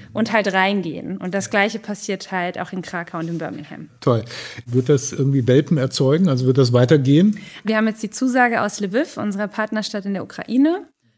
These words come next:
Speaker 1: dass wir es in Mai siebenundzwanzig mit Lviv machen wollen. Und unsere Hoffnung ist natürlich, dass wir das vielleicht verstetigen können.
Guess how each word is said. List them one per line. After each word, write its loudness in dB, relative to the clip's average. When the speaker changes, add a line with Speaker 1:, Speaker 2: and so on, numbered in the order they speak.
Speaker 1:
dass -4
wir 0
es -6
in -2
Mai 4
siebenundzwanzig -4
mit -4
Lviv -6
machen 0
wollen. -2
Und 2
unsere -4
Hoffnung 2
ist -4
natürlich, 0
dass -2
wir 0
das -4
vielleicht -2
verstetigen -2
können. 2